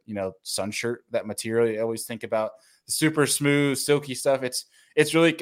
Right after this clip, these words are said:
it's, I don't really honestly know how to describe it. It's kinda almost like a checkered deal. Super comfortable. The thing is with them, they're, they're sun protectant, but they won't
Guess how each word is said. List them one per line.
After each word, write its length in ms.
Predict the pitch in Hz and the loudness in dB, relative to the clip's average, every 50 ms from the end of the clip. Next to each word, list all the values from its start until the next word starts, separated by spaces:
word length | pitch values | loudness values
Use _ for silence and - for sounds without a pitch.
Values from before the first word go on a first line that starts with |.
| - - | -4 -4
it's, 240 | 135 131 - - - - - | -4 -4 -4 -8 -12 -4 0
I 80 | 113 | 2
don't 100 | 127 135 131 | 4 4 4
really 120 | 117 110 | 2 2
honestly 340 | 101 107 113 113 107 - 107 | 2 2 2 0 0 -2 -4
know 80 | 101 | -4
how 120 | 98 113 107 | -2 -2 -2
to 60 | 101 | -2
describe 460 | 90 98 92 - - - 92 95 104 | -2 -4 -6 -4 -2 -2 -2 -2 0
it. 160 | 123 127 - _ _ _ _ _ | -2 -4 -4 _ _ _ _ _
It's 100 | - - | -20 -12
kinda 200 | - 123 120 123 | -6 -4 -4 -2
almost 260 | 120 120 120 117 - | -2 -4 -6 -6 -8
like 120 | 117 104 | -10 -10
a 60 | 104 92 | -12 -12
checkered 460 | - - - 113 - - 127 127 127 | -8 -6 -6 -6 -6 -8 -10 -8 -4
deal. 340 | 135 135 139 147 151 151 _ _ _ _ _ _ _ - | -2 -2 0 -2 -2 -6 _ _ _ _ _ _ _ -8
Super 320 | - - 156 170 170 185 | 0 2 4 4 4 4
comfortable. 520 | 175 - 151 151 151 - 170 165 185 170 147 | 4 6 6 4 4 2 2 4 4 4 4
The 100 | - 123 | 0 -2
thing 220 | - 143 143 147 | 0 2 2 2
is 100 | 156 151 | 2 0
with 100 | 160 165 | 2 2
them, 300 | 160 180 175 170 160 151 147 _ | 2 2 2 0 -2 -10 -4 _
they're, 240 | 127 120 113 107 101 | 4 4 4 4 2
they're 120 | 107 110 | 0 -2
sun 200 | 104 - 127 123 | 0 -2 -2 -2
protectant, 480 | - - - - 139 127 - 143 131 - | -4 -4 -2 -2 -2 -2 -2 -6 -12 -12
but 100 | _ - | _ -6
they 100 | 107 101 | -6 -2
won't 260 | 101 113 113 107 110 | 0 0 0 0 -2